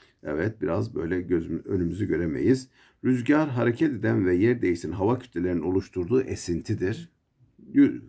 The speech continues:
rüzgarın hızı arttıkça fırtına, bora gibi isimler de almaktadır.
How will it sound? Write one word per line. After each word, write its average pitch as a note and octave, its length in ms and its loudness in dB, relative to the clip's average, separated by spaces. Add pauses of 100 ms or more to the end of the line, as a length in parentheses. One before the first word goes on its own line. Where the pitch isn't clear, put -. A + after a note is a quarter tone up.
(140)
rüzgarın E2+ 600 -2
hızı F#2 360 -2
arttıkça - 600 -2
fırtına, G2+ 640 -8
bora G#2+ 400 2 (300)
gibi G2+ 240 0
isimler D#2+ 520 -4
de C3+ 140 -2
almaktadır. F#2+ 840 -6